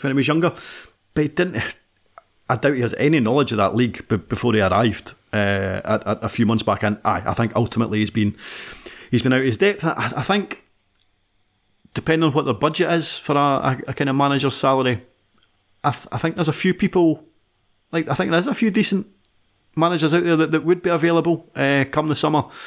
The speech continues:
But aye, it, like, they, they seem to be in, they're in this position so often now where it's like, right, the, the next appointment needs to be good, and it, it never seems to be, never seems to be.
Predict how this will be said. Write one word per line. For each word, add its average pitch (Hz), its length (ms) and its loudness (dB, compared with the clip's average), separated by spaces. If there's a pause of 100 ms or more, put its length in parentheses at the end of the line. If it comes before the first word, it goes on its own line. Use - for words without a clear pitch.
(500)
But - 100 4
aye, 113 260 0
it, 120 240 -6
like, 127 180 2
they, 135 80 2
they 131 140 -2
seem 147 180 0
to 143 60 2
be 120 80 2
in, 120 280 2 (120)
they're 120 180 2
in 131 80 4
this 139 140 2
position 117 340 0
so 123 300 2
often 123 220 0
now 110 160 0
where 104 300 0
it's 110 140 -4
like, 101 140 0
right, 107 240 2
the, 98 120 -2 (180)
the 107 100 2
next - 240 0
appointment 110 400 0
needs 117 140 0
to 117 60 0
be 104 100 2
good, 110 180 2 (160)
and 117 100 0
it, - 160 -8
it - 220 -2
never 165 180 2
seems 190 260 2
to 185 80 2
be, 117 320 0
never 277 240 2
seems - 280 -4
to - 80 -4
be. - 120 0